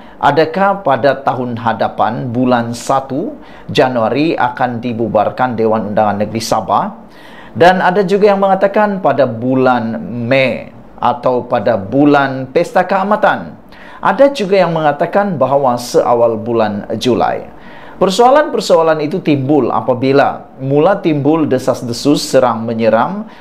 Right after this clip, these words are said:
bahkan kenyataan-kenyataan kerjasama antara parti-parti yang ada di Sabah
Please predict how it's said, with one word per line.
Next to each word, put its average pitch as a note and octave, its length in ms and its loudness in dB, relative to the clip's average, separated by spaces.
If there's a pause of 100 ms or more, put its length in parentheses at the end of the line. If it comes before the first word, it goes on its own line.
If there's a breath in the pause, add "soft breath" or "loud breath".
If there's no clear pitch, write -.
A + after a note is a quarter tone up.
(180 loud breath)
bahkan C3+ 480 0
kenyataan-kenyataan B2+ 1400 -2
kerjasama C#3+ 960 -2
antara A2+ 320 -2
parti-parti C3 1040 -4
yang F#2+ 240 -2
ada G#2 240 0
di A#2+ 160 -6
Sabah C3+ 540 0